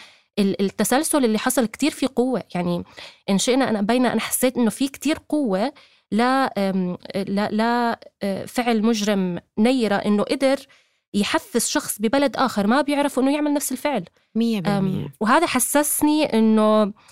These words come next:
Speaker 1: إنه هم عم بتضامنوا، لا، إحنا لازم نتضامن كمان. وحتى لو كان عابر، يعني، اللي حبيته كمان إنه هو عابر للحدود، فهذا الإشي حسسني إنه
Speaker 2: بالضبط.
Speaker 1: أم، إنه بالعكس ممكن إحنا نلهم بعض. فيعني
Speaker 2: نحن
Speaker 1: ال-،
Speaker 2: تمامًا.
Speaker 1: ال-، آه.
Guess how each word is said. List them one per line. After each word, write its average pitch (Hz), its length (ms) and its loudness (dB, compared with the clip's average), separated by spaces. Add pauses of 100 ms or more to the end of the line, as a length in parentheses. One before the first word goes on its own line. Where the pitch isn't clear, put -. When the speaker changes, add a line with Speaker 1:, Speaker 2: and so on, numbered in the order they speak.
(480)
Speaker 1:
إنه 220 180 6
هم 294 120 6
عم 285 140 4
بتضامنوا، 233 440 4
لا، 240 160 2
إحنا 302 180 0
لازم 254 280 2
نتضامن 226 300 0
كمان. 208 280 0
وحتى 240 320 0
لو 247 120 2
كان 233 200 2
عابر، 208 400 0
يعني، 185 220 -4
اللي 190 100 -4
حبيته 220 380 0
كمان 214 280 0
إنه 190 160 0
هو 202 200 0
عابر 208 340 0
للحدود، 196 560 -2
فهذا 214 280 -2
الإشي - 240 -6
حسسني - 460 -4
إنه 202 160 2
Speaker 2:
بالضبط. 165 600 -8 (240)
Speaker 1:
أم، 190 420 -2
إنه 196 140 2
بالعكس 196 400 -2
ممكن 233 240 0
إحنا 214 180 2
نلهم 247 340 2
بعض. 175 320 -2
فيعني 180 640 -2
Speaker 2:
نحن 180 460 -2
Speaker 1:
ال-، 208 200 4
Speaker 2:
تمامًا. 208 200 6
Speaker 1:
ال-، 202 300 2 (180)
آه. 233 240 -2